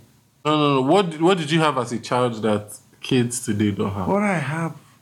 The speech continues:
Speaker 2: is
Speaker 1: As a child, what did you have as a child that kids today don't have?
Speaker 2: Every month,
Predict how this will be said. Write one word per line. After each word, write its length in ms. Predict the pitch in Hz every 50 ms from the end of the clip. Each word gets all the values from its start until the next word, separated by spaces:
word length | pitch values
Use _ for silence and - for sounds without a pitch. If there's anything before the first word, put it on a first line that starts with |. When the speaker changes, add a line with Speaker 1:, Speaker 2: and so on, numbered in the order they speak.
| _ _ _ _ _ _ -
Speaker 2:
is 400 | 139 127 120 - - - - - - _ _ _ _ _ _ _ _ _ _ _ _ _ _ _ _ _ _ _
Speaker 1:
As 180 | - 101 - -
a 60 | 107
child, 420 | - - 113 104 101 95 95 - - _ _ _ _ _ _ _
what 160 | - 131 131
did 140 | 117 104 101
you 100 | 113 117
have 180 | 113 113 101 98
as 160 | 95 92 -
a 60 | 104 90
child 340 | - - 104 98 98 92
that 140 | - 95 92 - - _ _
kids 320 | - 113 104 95 - - -
today 200 | - 117 110 101 104
don't 100 | 131 123 104 104
have? 80 | 104 104 - _ _ _ _ _ _ _ -
Speaker 2:
Every 640 | 214 233 240 226 202 202 196 220 226 233 233 226 202 185 190 196 - - - _ _ _ _ _
month, 500 | - 175 165 170 143 - - - - -